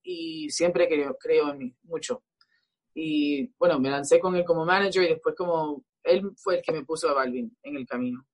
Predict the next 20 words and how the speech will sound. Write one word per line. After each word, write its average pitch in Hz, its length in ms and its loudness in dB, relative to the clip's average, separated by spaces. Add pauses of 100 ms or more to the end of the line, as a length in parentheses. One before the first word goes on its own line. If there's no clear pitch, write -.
(300)
Y 151 200 -4
él 135 360 -2 (180)
me 147 140 -6
dijo 139 300 -4
como, 123 500 -4 (680)
Te 139 100 -2
puedo 165 200 10
decir 190 540 2 (720)
fácilmente 175 1000 2 (520)
un 196 180 -4
año, 190 220 -2
sino 165 240 -4
dos 165 220 2
años 160 360 -4
antes 165 380 -4
que 151 100 -6
yo 156 120 -2
conocí 160 300 -8
a 151 100 -4
José, 151 420 -6